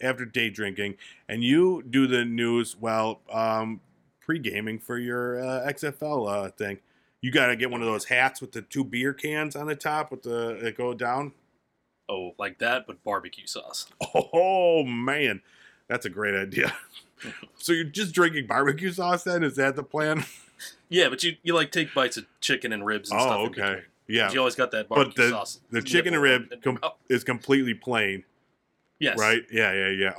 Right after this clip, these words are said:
Speaker 2: Yeah,
Speaker 1: Not
Speaker 2: we
Speaker 1: even
Speaker 2: don't use
Speaker 1: cooked.
Speaker 2: seasonings in this house.
Speaker 1: Yeah. And it's
Speaker 2: Yeah.
Speaker 1: just, just raw meat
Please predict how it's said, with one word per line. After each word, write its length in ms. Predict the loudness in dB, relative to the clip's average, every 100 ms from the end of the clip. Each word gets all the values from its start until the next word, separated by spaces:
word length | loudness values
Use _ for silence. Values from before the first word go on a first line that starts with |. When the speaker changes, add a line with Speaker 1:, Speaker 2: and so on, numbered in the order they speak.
| -6
Speaker 2:
Yeah, 80 | 2
Speaker 1:
Not 140 | 4 6
Speaker 2:
we 40 |
Speaker 1:
even 120 | 4
Speaker 2:
don't 80 | 4
use 80 | 2
Speaker 1:
cooked. 100 | 2
Speaker 2:
seasonings 340 | 0 -6 -10 -10
in 40 |
this 160 | -10 -6
house. 120 | 0
Speaker 1:
Yeah. 220 | 0 0 -10 _ _ -8 -2
And 120 | 0
it's 160 | 0 -4 -2
Speaker 2:
Yeah. 100 | 0
Speaker 1:
just, 420 | 0 -4 -6 -8
just 220 | -6 -6 -6
raw 500 | -4 0 2 4 2 -2 _ -10
meat 440 | -4 0 0 -2